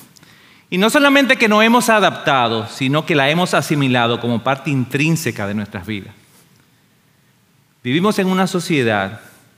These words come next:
donde esperar se ha convertido en solo una opción. Y por lo tanto, la paciencia se ha convertido en una virtud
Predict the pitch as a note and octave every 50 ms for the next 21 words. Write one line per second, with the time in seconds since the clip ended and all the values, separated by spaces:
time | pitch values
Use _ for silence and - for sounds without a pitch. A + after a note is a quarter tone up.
0 | _ _ _ _ _ - A2+ B2 B2 B2+ A#2+ A2+ A#2 A#2 - - - C#3+ C#3+ C3
1 | - - - - - - - B2+ A#2+ A2+ A2 B2+ C#3+ C#3 B2 A#2 A2 A2 A2+ A2+
2 | A2+ A2 - - - B2+ B2+ C3 D#3 D3+ D3 C#3 C3+ A2+ A2 - - A2+ A2 G#2+
3 | G#2+ G2 G2 G2+ A2 - _ _ _ _ - A#2 A#2+ G#2+ - - - B2+ B2 A#2+
4 | A#2+ - - - - - E3+ F#3 F3+ C#3+ A#2 - - - - G#2+ F#2+ F2+ F#2 G#2
5 | - - - - - _ _ _ _ _ _ _ _ _ _ _ _ _ _ _
6 | _ _ _ _ _ _ _ _ _ _ _ _ _ _ _ _ _ _ _ _
7 | _ _ _ _ - B2+ A2+ A#2 A#2+ A2+ A#2 A#2 D#3 D3+ C#3+ B2+ - - A2 -
8 | - A#2 A#2+ B2 A#2 A#2 A2+ A2 G#2+ - - - D3+ D#3 C#3+ C3 A#2+ - - A2+
9 | G#2 - B2 A2+ - B2+ B2 B2+ - - - A2 G#2+ A2 G#2+ G#2+ B2 B2+ C3 C3+
10 | C3 A#2 G#2 - - - A2+ G2+